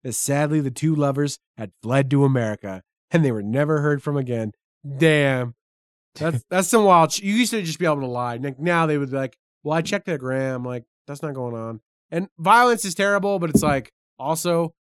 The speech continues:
that dude was a psycho. Like, if you're smooching some other dude's lady, you need to make sure he is not a psycho.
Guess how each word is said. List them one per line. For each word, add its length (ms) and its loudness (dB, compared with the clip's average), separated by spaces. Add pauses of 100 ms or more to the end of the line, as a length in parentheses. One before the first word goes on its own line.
(120)
that 140 0
dude 100 4
was 120 -2
a 80 -8
psycho. 400 -6
Like, 260 -10 (180)
if 160 -10
you're 120 -4
smooching 400 -4
some 340 -2 (300)
other 200 -2
dude's 300 -4
lady, 360 -2 (240)
you 100 -6
need 60 2
to 40 0
make 180 0
sure 220 -6
he 140 -8
is 100 -8
not 240 -6
a 60 -10
psycho. 480 -14